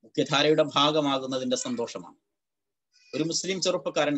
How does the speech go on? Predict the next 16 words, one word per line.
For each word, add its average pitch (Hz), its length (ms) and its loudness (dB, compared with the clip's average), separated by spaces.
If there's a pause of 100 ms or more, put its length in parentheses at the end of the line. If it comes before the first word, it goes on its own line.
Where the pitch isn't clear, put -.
അല്ലെങ്കിൽ 151 240 -2
മുസ്ലിം 160 340 -4
ചെറുപ്പക്കാരി 156 680 0 (1300)
ഐ 135 120 4
എ 160 60 6
എസിലും 160 300 0
ഐ 156 160 4
പി 175 200 -2
എസിലും 165 320 0
ഒക്കെ 160 100 -2
എത്തുമ്പോ 143 520 0 (640)
നമുക്ക് 143 200 -2
സന്തോഷം 156 520 2
തോന്നുന്നത് 147 460 2
വർഗീയത 147 480 2
കൊണ്ടല്ല, 120 460 0